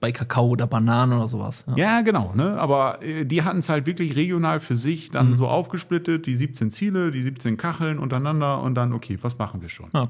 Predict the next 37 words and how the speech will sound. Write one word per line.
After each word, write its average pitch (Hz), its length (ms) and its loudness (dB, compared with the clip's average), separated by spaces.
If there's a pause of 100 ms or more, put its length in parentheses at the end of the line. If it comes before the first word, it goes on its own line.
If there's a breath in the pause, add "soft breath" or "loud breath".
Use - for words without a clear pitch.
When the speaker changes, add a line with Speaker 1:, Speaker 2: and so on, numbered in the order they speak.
Speaker 1:
cool. 123 180 2
Speaker 2:
Ne? 131 100 0
Um 135 100 -2
dann 127 140 0
zu 123 120 -10
gucken, 131 420 -4 (340 loud breath)
äh, 120 200 -2
wo 123 220 2
ist 120 120 -6
vielleicht 104 240 -2
ein 104 80 0
Gap, 156 260 -4 (300 soft breath)
äh, 120 240 2
wo 123 80 4
muss 123 220 4
man 117 120 2
noch 113 200 0
mal, 101 880 2 (220)
äh, - 40 -14
ja, 80 60 -14 (200)
ich - 120 -20
nenn's 92 180 -10
jetzt 85 140 -6
mal 90 140 -2
nachjustieren 117 920 -2
oder 127 380 4
Speaker 1:
Mhm. 98 60 -4
Speaker 2:
wo 104 100 0
kann 107 160 0
man 98 100 2
noch 95 140 -2
was 95 140 -4
machen, 90 320 -6
ne? 123 200 2 (340 loud breath)
Aber 104 120 0
wie 110 60 6
gesagt, 110 280 2